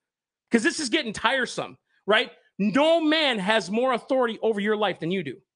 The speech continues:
No man, only God. And this is why the Constitution was written. Listen, here's the basics. Article one, two, and three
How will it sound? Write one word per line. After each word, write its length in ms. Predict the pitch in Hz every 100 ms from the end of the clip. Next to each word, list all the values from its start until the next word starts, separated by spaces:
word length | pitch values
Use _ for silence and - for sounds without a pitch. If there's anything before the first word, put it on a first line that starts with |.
| _
No 320 | 175 220 277
man, 340 | 285 214 110 104 _ _ _ -
only 220 | 226 262
God. 280 | 220 175 107 - _ _ _ _
And 140 | 208 220
this 160 | 277
is 160 | 302 220
why 220 | 247 285
the 80 | 262
Constitution 640 | - 208 208 208 190 190 202
was 140 | 214
written. 240 | 233 240 139 - -
Listen, 380 | 220 262 180 139 _
here's 340 | - 262 311 202
the 80 | 247
basics. 580 | 202 262 - 147 - - _ -
Article 360 | 240 247 247
one, 260 | 233 262 294
two, 220 | 294 302
and 140 | 285 -
three 360 | 214 190 202